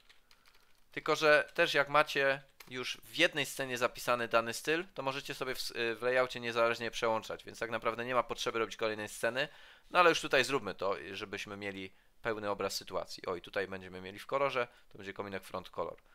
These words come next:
E, czyli tak, kominek, widok, front, color, a to będą po prostu widok, e, linie. Linie,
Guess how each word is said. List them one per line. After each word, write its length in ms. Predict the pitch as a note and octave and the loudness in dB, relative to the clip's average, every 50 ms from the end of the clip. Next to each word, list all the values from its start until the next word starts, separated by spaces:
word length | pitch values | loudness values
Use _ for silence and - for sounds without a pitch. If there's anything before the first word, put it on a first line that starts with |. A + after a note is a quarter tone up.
| - _ _ _ _ _ - - | -20 _ _ _ _ _ -16 -12
E, 160 | - E2 F2 | -10 -10 -10
czyli 160 | - - G2 | -12 -12 -12
tak, 200 | - - - - - - | -12 -12 -12 -14 -12 -10
kominek, 500 | - A2+ A#2 G#2+ G2 F#2+ F#2 - - - - - - - - - - - - - - - _ _ _ _ _ _ _ _ - _ _ - - - - - - - - G#2 | -10 -8 -6 -4 -4 -4 -4 -6 -10 -14 -14 -14 -16 -18 -20 -20 -20 -20 -20 -20 -20 -20 _ _ _ _ _ _ _ _ -20 _ _ -20 -20 -20 -20 -20 -20 -20 -20 -18
widok, 500 | F#2+ G#2 G#2 - F2+ F2 - - - - - - - - - - | -18 -8 -4 -2 -2 -2 -4 -8 -16 -18 -20 -20 -20 -20 -20 -20
front, 420 | - - G2 F2+ E2+ E2 - - - - - - | -10 -6 -6 -6 -6 -8 -12 -18 -18 -20 -20 -20
color, 400 | - - C#3 C3 B2+ A#2 A2 A#2+ - - - - - - - - - - | -6 -4 -2 0 2 0 0 -2 -6 -12 -18 -20 -20 -20 -20 -20 -20 -14
a 100 | - - | -12 -8
to 120 | - - B2 | -6 -4 -4
będą 220 | A#2+ A#2 A2 G#2 | -2 -2 -4 -6
po 80 | F#2 G2 | -6 -10
prostu 260 | F#2+ G#2 - - - | -10 -12 -12 -12 -12
widok, 340 | - G2+ F#2+ F#2 F2+ - - - - - | -10 -6 -6 -6 -6 -8 -14 -18 -12 -8
e, 300 | F2 E2+ E2 E2 E2+ E2+ | -6 -6 -6 -6 -8 -8
linie. 320 | G2 G#2 G2 F2 D#2 - - _ _ _ - - - - - - - - - - - - - - - - - - - - - _ - - _ - - - - - - - | -8 -10 -12 -12 -14 -16 -20 _ _ _ -20 -18 -18 -16 -14 -14 -14 -14 -14 -18 -20 -20 -20 -20 -20 -18 -18 -20 -20 -20 -20 _ -20 -20 _ -20 -20 -20 -18 -18 -18 -16
Linie, 480 | A#2 A#2 A#2 A2 A2 G#2 G2 G2 G2 | -16 -16 -14 -12 -10 -8 -6 -6 -8